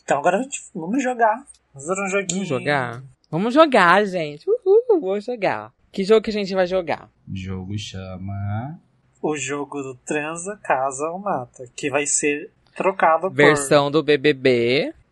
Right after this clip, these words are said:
Speaker 2: liderança pra quem tra-, pra transar, o anjo pra casar e o paredão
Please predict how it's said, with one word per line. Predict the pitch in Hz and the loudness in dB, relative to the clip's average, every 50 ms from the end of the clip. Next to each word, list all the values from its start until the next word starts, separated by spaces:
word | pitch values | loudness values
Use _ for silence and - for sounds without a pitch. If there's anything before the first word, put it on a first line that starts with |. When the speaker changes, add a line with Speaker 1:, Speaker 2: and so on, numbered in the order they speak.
| _ | _
Speaker 2:
liderança | 139 143 156 165 160 170 160 165 175 170 202 190 | -2 2 2 6 6 6 6 6 4 4 0 0
pra | - 180 175 | 0 0 0
quem | - 170 156 156 156 | 0 -4 -6 -6 -8
tra-, | _ - - 139 131 131 - - | _ -2 0 4 4 4 2 0
pra | - 135 131 - | 0 0 0 0
transar, | - 131 127 127 123 120 117 117 110 107 107 107 104 107 120 156 233 - _ - - _ _ _ - | 0 -2 -4 -2 -4 -4 -2 0 0 0 0 -2 -4 -4 -4 -4 -6 -8 _ -20 -20 _ _ _ -4
o | 143 151 170 185 190 190 | 2 4 8 10 10 10
anjo | 180 170 160 156 147 143 139 139 131 - 135 127 120 113 110 110 - - _ _ _ _ | 10 10 8 6 2 -2 -6 -8 -6 -4 -4 -2 -2 -4 -6 -8 -10 -14 _ _ _ _
pra | - 139 135 131 | -2 -2 -2 0
casar | - 147 143 135 123 120 123 113 110 107 107 107 110 123 156 214 247 _ _ _ _ _ | 0 -2 -4 -4 -2 0 0 2 2 2 2 0 0 -2 -2 -4 -6 _ _ _ _ _
e | 147 143 147 151 175 196 | -12 -10 -6 -4 -2 -2
o | 208 | -2
paredão | 202 - 208 196 202 208 214 196 170 151 147 139 139 139 143 151 165 185 202 202 | 0 4 4 4 6 6 2 2 4 6 8 8 8 8 6 4 0 -4 -6 -10